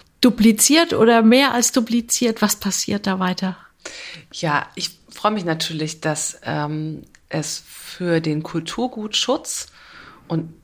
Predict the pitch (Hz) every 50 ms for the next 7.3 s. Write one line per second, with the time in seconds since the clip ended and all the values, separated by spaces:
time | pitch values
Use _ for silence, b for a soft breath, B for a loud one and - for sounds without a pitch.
0 | _ - - 151 - - 190 165 165 156 151 - - 156 160 - 160 156 156 156
1 | - - 143 - - - - - - 151 143 - - 151 147 143 143 147 - 156
2 | 151 - 202 196 175 151 151 151 147 151 151 160 165 - 151 151 143 147 147 147
3 | - B B B B B B - 170 170 180 160 156 156 - 156 147 - - 143
4 | - - - 226 233 240 240 220 226 220 220 - B B B B B B B B
5 | B B B B B B - - 190 - - - 208 185 170 165 180 196 202 -
6 | - - 190 185 185 202 214 214 214 214 208 - - - 185 180 180 180 180 180
7 | 180 185 180 185 185 185